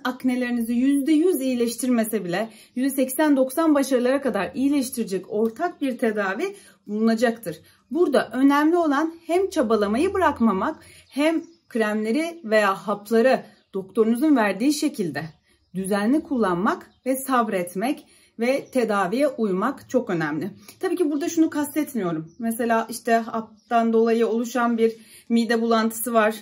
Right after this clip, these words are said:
veya işte kremden dolayı oluşan bir aşırı kızarıklık, kaşınma var.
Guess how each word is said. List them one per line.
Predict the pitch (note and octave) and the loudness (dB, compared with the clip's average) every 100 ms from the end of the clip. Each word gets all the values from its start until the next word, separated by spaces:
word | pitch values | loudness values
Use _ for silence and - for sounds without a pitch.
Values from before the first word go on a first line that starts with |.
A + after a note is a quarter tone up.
| - _ _ | -14 _ _
veya | A#3 B3 B3 | -2 0 0
işte | A#3+ C#4 | 0 -4
kremden | C4+ C4 B3+ C4+ C#4+ C#4+ | -2 0 2 2 4 2
dolayı | C4 B3+ B3 | 2 0 0
oluşan | - B3+ C4 C#4+ C4 B3+ | -2 -2 -2 0 2 0
bir | B3+ | 0
aşırı | A#3+ A#3 - C#4+ F4 | -4 -4 -4 -4 -2
kızarıklık, | D4 C#4+ B3+ B3 A#3+ | 0 0 -2 -4 -4
kaşınma | B3+ A#3+ B3 A#3 A#3+ | -2 -2 0 0 2
var. | A3+ A3+ | 2 2